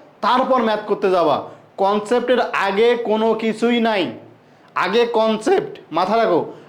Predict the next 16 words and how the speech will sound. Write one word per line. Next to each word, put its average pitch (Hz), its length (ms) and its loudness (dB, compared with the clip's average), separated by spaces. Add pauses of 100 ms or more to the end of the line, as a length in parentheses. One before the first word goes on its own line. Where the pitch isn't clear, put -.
আগে 185 360 2
কনসেপ্ট, 214 540 0 (180)
তারপর 190 240 0
তুমি 226 180 2
আইটির 196 260 0
কোশ্চেন 220 240 0
সলভ 220 180 0
করো, 220 280 2
বুয়েটের 175 280 2
কোশ্চেন 220 240 0
সলভ 220 200 0
করো, 247 460 2 (720)
তোমার 240 200 2
ইচ্ছা, 226 380 -2 (560)
বুঝতে 165 180 0
পারছি? 262 480 0